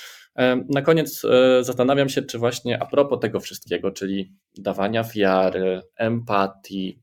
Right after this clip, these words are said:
e, relacji z ludźmi, leadershipu, a może na przykład beletrystyki, czy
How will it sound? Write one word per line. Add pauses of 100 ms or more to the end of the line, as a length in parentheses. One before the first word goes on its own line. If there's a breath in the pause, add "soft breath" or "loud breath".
e,
relacji
z
ludźmi, (320)
leadershipu,
a
może
na
przykład
beletrystyki,
czy